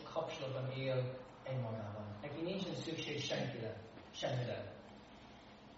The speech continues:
A mi teremtő Isten csak boldogságot, csak szeretetet akar adni. Ő az örökkévaló forrás. És ő teremtett minket az ő képmás után. Tehát úgy teremtett minket, hogy szeretett kapcsolatban éljünk vele.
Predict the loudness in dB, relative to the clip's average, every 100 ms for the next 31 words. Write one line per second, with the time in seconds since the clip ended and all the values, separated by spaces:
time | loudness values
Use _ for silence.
0 | -2 4 4 6 6 6 6 2 2 0
1 | 0 0 -2 2 4 6 6 4 2 2
2 | 0 0 -2 -2 2 2 2 -2 -4 -4
3 | -2 -2 -2 0 0 0 -2 -4 -8 -12
4 | -8 4 6 6 4 4 2 2 4 6
5 | 6 4 0 -8 -2 2 2 2 -2 -4
6 | -4 -8 -10 -12 -12 -14 -6 0 4 4
7 | 6 8 10 8 4 4 4 4 4 2
8 | 2 4 6 4 2 2 4 4 2 0
9 | 0 -2 -4 -10 -12 -12 -8 10 12 12
10 | 12 12 12 12 12 12 10 12 12 12
11 | 10 4 6 8 8 10 12 12 12 10
12 | 10 8 8 6 8 8 10 10 10 8
13 | 6 8 12 12 10 4